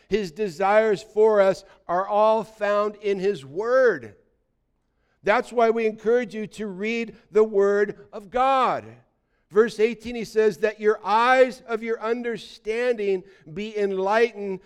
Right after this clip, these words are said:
that you may know what is the hope of his calling and what is the riches of the glory of his inheritance in the saints." Man, we gotta unpack that verse 'cause there's some stuff in there.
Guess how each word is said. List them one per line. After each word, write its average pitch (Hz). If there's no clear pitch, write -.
that 190
you 233
may 214
know 208
what 208
is 214
the 175
hope 240
of 254
his 233
calling 214
and 175
what 214
is 190
the 180
riches 214
of 185
the 180
glory 202
of 170
his 160
inheritance 196
in 180
the 165
saints." 185
Man, 220
we 247
gotta 233
unpack 214
that 190
verse 160
'cause 147
there's 254
some 151
stuff -
in 175
there. 120